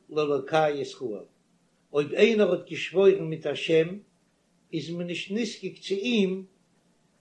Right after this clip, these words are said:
טו איך זיך נישט צובינדן צו אים, איך זאל אים מאטער זיין די שבועה. חוץ, מקיימים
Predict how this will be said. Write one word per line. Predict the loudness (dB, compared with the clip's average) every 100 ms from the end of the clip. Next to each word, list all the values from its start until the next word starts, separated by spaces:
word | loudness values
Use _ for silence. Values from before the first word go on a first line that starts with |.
| _ _
טו | 0
איך | 2 2
זיך | 0 -2
נישט | -4 -6 -10
צובינדן | -2 -2 2 2 0 -6
צו | -6 -4
אים, | -2 0 0 0 -4 -12 _ _ _ -4
איך | -2
זאל | 2 4
אים | 6
מאטער | 4 4 2
זיין | 2 0
די | -4
שבועה. | -6 -6 -8 -8 _ _ _ _ _ _ _ _ _ _ _ _ _ _ _ _ -8
חוץ, | 4 8 8 6 -6 -16 -18 -20 _ _ _ _ _ _ _ _ _ _ _ _
מקיימים | -8 -8 2 4 4 2 -2